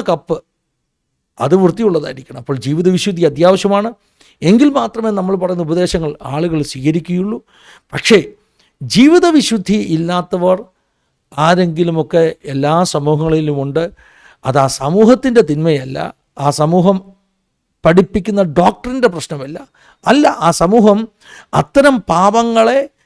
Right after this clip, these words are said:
ശരിയെന്ന് പറഞ്ഞ് പഠിപ്പിക്കുകയാണെങ്കിൽ അത് ആ സമൂഹത്തിൻ്റെ തിന്മയാണ്. ഈ വ്യത്യാസം നമ്മൾ മനസ്സിലാക്കണം. ബാക്ക് ടു ബൈബിളിലൂടെ നിങ്ങൾക്ക് ഉപദേശവിശുദ്ധിയും ജീവിതവിശുദ്ധിയും തമ്മിലുള്ള വ്യത്യാസം എന്താണെന്ന്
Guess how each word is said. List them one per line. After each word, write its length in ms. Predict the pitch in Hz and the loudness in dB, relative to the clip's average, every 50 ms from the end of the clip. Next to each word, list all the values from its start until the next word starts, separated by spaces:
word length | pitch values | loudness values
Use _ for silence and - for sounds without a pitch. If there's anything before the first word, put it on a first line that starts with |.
| _ _ _ _ - | _ _ _ _ -10
ശരിയെന്ന് 680 | - - - 214 247 262 311 320 349 359 349 349 349 330 | -6 -2 2 4 4 6 8 8 8 8 6 4 4 4
പറഞ്ഞ് 200 | 311 285 247 269 226 | 4 4 2 2 2
പഠിപ്പിക്കുകയാണെങ്കിൽ 800 | 233 214 196 175 196 165 160 175 170 151 143 135 131 120 123 123 - - - | 2 2 2 0 -2 -4 -2 0 0 0 0 -2 -4 -6 -8 -10 -10 -6 -2
അത് 100 | 143 170 | 2 2
ആ 40 | 160 - - | 2 2 2
സമൂഹത്തിൻ്റെ 460 | 156 151 131 151 - - 151 131 151 147 | 0 0 0 0 0 -2 -2 -2 -2 -4
തിന്മയാണ്. 500 | 151 127 143 147 139 139 143 139 139 143 147 - _ _ _ _ _ _ _ - | -4 -4 -4 -4 -4 -4 -6 -6 -8 -10 -12 -14 _ _ _ _ _ _ _ -2
ഈ 60 | 143 147 | 0 2
വ്യത്യാസം 360 | 147 131 - 160 143 127 147 147 | 2 2 2 0 0 0 0 -4
നമ്മൾ 140 | 139 135 135 143 139 | -4 -2 -4 -4 -4
മനസ്സിലാക്കണം. 480 | 131 120 131 135 135 123 - 135 139 143 143 123 | -4 -4 -4 -4 -6 -6 -8 -10 -12 -12 -10 -8
ബാക്ക് 160 | 120 117 107 | -8 -6 -4
ടു 60 | 151 143 | 0 2
ബൈബിളിലൂടെ 480 | 151 147 143 147 143 147 143 139 143 147 151 - _ _ _ _ _ _ _ _ _ _ _ _ _ _ _ _ | 2 2 2 2 0 0 0 0 -2 -2 -4 -6 _ _ _ _ _ _ _ _ _ _ _ _ _ _ _ _
നിങ്ങൾക്ക് 440 | - 135 139 139 143 139 143 151 139 135 131 - - _ _ _ - | -4 -2 0 0 0 0 0 -2 -4 -4 -6 -12 -16 _ _ _ -4
ഉപദേശവിശുദ്ധിയും 840 | 123 143 143 165 185 190 - 208 214 202 - 214 208 185 214 208 196 | 0 2 4 4 4 6 6 4 4 4 2 0 0 0 0 -2 0
ജീവിതവിശുദ്ധിയും 560 | 175 190 190 180 180 175 - 190 165 170 175 151 | 0 0 2 2 2 0 0 -2 -4 -4 -4 -4
തമ്മിലുള്ള 280 | 165 151 156 151 147 147 139 | -4 -6 -4 -4 -2 -2 -2
വ്യത്യാസം 380 | 139 139 143 147 156 147 165 156 147 | -2 -2 0 0 0 0 0 0 0
എന്താണെന്ന് 420 | 131 139 139 135 139 139 135 143 | 0 0 0 0 0 -2 -4 -4